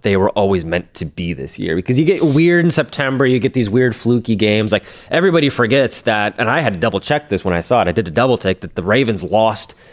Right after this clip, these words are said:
to the Browns. They let the Browns score forty points on 'em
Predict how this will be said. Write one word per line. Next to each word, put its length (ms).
to 120
the 120
Browns. 720
They 120
let 100
the 60
Browns 300
score 140
forty 460
points 320
on 180
'em 80